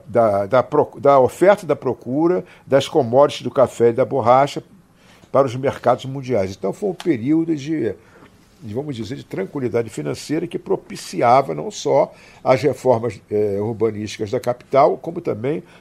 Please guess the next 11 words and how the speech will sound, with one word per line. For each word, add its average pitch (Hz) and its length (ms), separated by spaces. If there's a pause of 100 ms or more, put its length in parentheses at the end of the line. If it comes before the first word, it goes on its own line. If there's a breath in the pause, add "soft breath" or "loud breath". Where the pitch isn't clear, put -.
(100)
o 131 80
aparelhamento 135 960
da, 110 440
da 92 280
Marinha 104 360
de 87 100
Guerra, 120 480
a 98 60
reforma 104 420
do - 80
porto. - 580